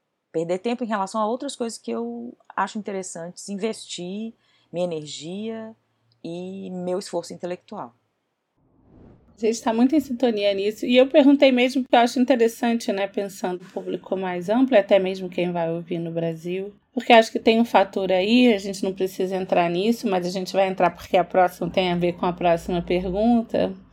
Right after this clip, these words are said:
Speaker 2: é que eu acho que essa distinção também se dá a partir do momento que outras pessoas, outras presenças passam a ocupar esse lugar da curadoria.
Speaker 1: Que não são cisgêneras, que não são hétero.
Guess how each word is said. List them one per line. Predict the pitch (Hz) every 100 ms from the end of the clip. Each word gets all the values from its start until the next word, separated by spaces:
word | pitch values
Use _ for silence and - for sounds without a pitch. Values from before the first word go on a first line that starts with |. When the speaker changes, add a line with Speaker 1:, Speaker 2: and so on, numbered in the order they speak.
| -
Speaker 2:
é | 214
que | 220 - 254 240 _ _ _ -
eu | 220 220
acho | 220 220 233
que | -
essa | 254 302 285
distinção | 233 240 - 214 214 - 202 196
também | 196 190 190 214 226 226
se | - 233
dá | 208 196 208
a | 226
partir | 226 208 - 247 240
do | 233
momento | 226 208 220 240 240
que | 240 - 254
outras | 247 269 320 311 302 247 240 -
pessoas, | - 220 208 - 196 196 208 208 214
outras | 285 294 262
presenças | - 214 202 196 190 208 208 - 208 208 - _ _ _ - - -
passam | - 233 - 220
a |
ocupar | 220 214 220 196 202
esse | 202 208
lugar | 202 180 160 165
da | 170
curadoria. | 175 160 165 160 - - 180 -
Speaker 1:
Que | -
não | 151 156
são | 143
cisgêneras, | 143 147 139 135 151 175 147 143 131 -
que | 135
não |
são | - 151 131
hétero. | 135 160 147 - 135 - 120